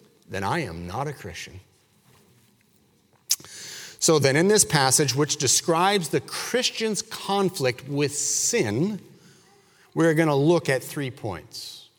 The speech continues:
Number one, in verse thirteen, the design of the law. Number two,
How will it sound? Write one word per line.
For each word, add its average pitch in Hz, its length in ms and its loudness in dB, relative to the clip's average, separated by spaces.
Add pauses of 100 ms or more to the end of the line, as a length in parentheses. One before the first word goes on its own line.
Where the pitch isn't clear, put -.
Number 131 340 0
one, 120 540 0 (760)
in 98 140 -6
verse 131 240 2
thirteen, 123 600 -2
the 95 100 -2
design 127 880 -4 (240)
of 98 160 -6
the 110 80 -2
law. 82 520 -4 (2500)
Number 135 360 2
two, 151 640 0